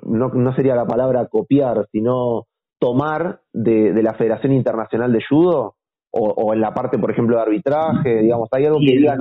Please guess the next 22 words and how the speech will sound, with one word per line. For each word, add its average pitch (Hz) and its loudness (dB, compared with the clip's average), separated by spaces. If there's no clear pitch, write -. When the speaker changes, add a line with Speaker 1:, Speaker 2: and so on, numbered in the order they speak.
Speaker 2:
la, - -20
en - -20
la - -2
Speaker 1:
"Eso - 0
me 151 2
Speaker 2:
evolución, 170 2
Speaker 1:
gusta 170 -2
y 139 2
lo 120 2
quisiera 131 0
usar, 127 -2
lo 113 0
quisiera 127 -2
Speaker 2:
el, - -12
el, 127 -8
Speaker 1:
replicar"? 120 -2
Speaker 2:
claro, 127 -14
en 120 -10
la 120 -6
evolución 120 -4
muchísimo 117 -10
hicieron, 90 -14